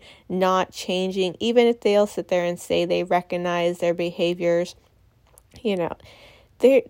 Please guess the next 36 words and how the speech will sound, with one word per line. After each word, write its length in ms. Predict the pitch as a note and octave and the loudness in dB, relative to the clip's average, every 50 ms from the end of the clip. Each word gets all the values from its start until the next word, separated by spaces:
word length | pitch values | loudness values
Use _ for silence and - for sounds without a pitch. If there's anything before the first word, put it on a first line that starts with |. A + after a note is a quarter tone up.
| A3+ | 4
that 300 | - A#3 G3+ G#3 G#3+ - - | 6 6 6 6 2 2 2
is 160 | - A#3 A3+ | 0 0 2
just 200 | - G#3 G#3+ - | 0 -2 -2 -2
an 60 | G3+ | -2
unhealthy 540 | F#3+ F3 F3+ F#3 - - E3 D#3+ - - D#3+ | -2 -2 -2 -4 -4 -4 -4 -4 -2 -4 -4
person. 640 | D#3+ - - - - - - - - - - - - - - _ _ | -4 -4 -6 -8 -8 -8 -8 -8 -8 -8 -10 -12 -16 -18 -20 _ _
You 120 | - F#3+ | -4 -2
know, 160 | F3+ E3+ D#3+ | -2 0 0
a 80 | E3 F3+ | 0 -2
narcissist, 880 | F3+ F3+ F#3 F#3 F#3+ G3 G3+ G3 G#3 G#3+ - - G#3+ G#3+ A3+ A#3 - - - | -2 0 2 2 2 2 2 0 -2 -2 0 2 2 2 2 0 -4 -4 -2
they 160 | F#3 - - - | 0 0 0 0
only 300 | F3 F3+ F3+ F#3 F#3 F3+ | 0 0 0 0 0 -2
care 220 | F3+ - E3+ E3 | -2 0 0 0
about 320 | E3 D#3 D#3+ D#3 - - - | 0 2 0 0 0 0 -2
themselves. 840 | - D#3 - F3+ - - - G3 F#3+ F#3+ F#3+ G3 G3 - - - - - - - - _ | -2 -2 -2 -4 -4 0 2 2 4 4 2 0 -2 -6 -12 -16 -18 -20 -20 -20 -20 _
It's 220 | - - G3+ G3 - - | -4 -4 -4 -4 0 4
always, 560 | F#3+ F#3 F#3 F#3+ F#3+ F#3+ F#3+ F#3 - - - | 6 6 6 6 4 2 0 0 -2 -4 -2
like, 240 | F#3 E3+ E3 E3 - | 0 0 0 0 -2
and, 160 | - G3 F#3 F3+ | -4 -2 0 0
like, 180 | F#3 F#3 F#3 | 0 0 2
they, 300 | - G#3 G#3 G#3 G3 - - - | 2 4 4 4 2 -4 -10 -12
they, 240 | - A3 G#3 G#3 - - - | -10 -10 -10 -10 -10 -12 -12
I 200 | G#3+ G3+ G3 F#3+ | -12 -10 -10 -10
don't 120 | F#3+ F#3+ | -10 -10
know, 180 | F#3 F#3 F3 E3+ | -8 -8 -8 -8
these 360 | G3+ F#3+ E3+ F3 G#3+ G#3+ - | -8 -4 0 2 2 2 2
people 340 | - - A3+ A3+ - A#3 A3+ | 0 0 0 2 2 2 2
just 220 | - G3 G3 - | 2 0 -2 -2
think 240 | - - F#3+ G3+ - | -2 -2 -2 0 2
they're, 300 | F#3 F#3 F3+ F3 E3+ - - | 4 4 4 4 2 0 -2
they 240 | F#3 F3+ F3 F3+ | 0 0 2 2
need 400 | F3+ F3 F#3+ F#3+ F#3+ G3 G3 G3 G3 | 2 0 0 0 0 0 0 0 -2
to 60 | A3+ | -2
control 880 | G#3+ - F#3 F3+ F#3 - - - - G#3+ G3 G3+ G#3 G#3 G#3+ A3 A3 A3 | -4 -2 -4 -4 -4 -8 -12 -8 -2 0 2 4 4 6 6 6 4 4
the 100 | A#3 G#3 | 2 0
narrative. 840 | G3+ F#3+ F#3 F3+ F3+ F#3 F#3 F#3+ G3 - - G3+ G3 G3 G3 G3 | 0 0 0 0 2 2 2 2 0 0 0 0 2 0 0 -2